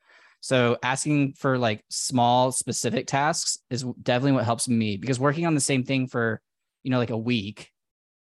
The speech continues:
like, my brain is not stimulating, right? And as we kinda talked about, you need to find ways to keep things entertaining, keep things stimulating for your brain. And so, yeah, definitely if you're finding trouble, like,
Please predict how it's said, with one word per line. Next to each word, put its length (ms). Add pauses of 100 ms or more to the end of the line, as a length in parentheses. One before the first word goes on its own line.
(300)
like, 320
my 220
brain 580 (100)
is 280
not 160
stimulating, 600
right? 320
And 120
as 160
we 80
kinda 160
talked 240
about, 260
you 120
need 120
to 60
find 260
ways 240
to 160
keep 360
things 360 (280)
entertaining, 580
keep 200
things 240
stimulating 440
for 100
your 80
brain. 520 (480)
And 100
so, 520 (180)
yeah, 240
definitely 640 (1080)
if 140
you're 200
finding 380
trouble, 420
like, 220